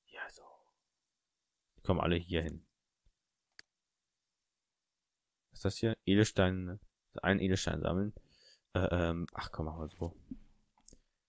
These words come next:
Finde ich gar nicht so schlecht. Damit können wir immer, ähm, schön machen.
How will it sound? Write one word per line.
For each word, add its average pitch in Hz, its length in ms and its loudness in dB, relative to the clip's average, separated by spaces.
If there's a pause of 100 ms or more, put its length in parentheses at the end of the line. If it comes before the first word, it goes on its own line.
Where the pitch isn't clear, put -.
(600)
Finde - 180 4
ich 107 60 2
gar 107 120 6
nicht 113 80 4
so 117 60 0
schlecht. - 460 -8 (1300)
Damit 113 260 4
können 104 160 4
wir 98 100 6
immer, 98 400 2
ähm, 87 460 -4 (1040)
schön 95 260 2
machen. - 240 -6